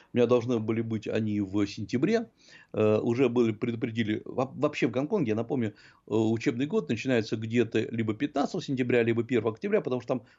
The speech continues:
жарко, то есть чуть попозже, чтобы жара спала. И вот уже известно, что в сентябре в большинстве университетов он вообще не начнется ни в каком формате,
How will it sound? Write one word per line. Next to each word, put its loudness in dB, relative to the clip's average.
жарко, -2
то -16
есть -18
чуть -10
попозже, -4
чтобы -8
жара 0
спала. -10
И 4
вот 4
уже 4
известно, -2
что -4
в -12
сентябре 0
в -2
большинстве 0
университетов 0
он 0
вообще -2
не -10
начнется -8
ни -6
в -18
каком -2
формате, 0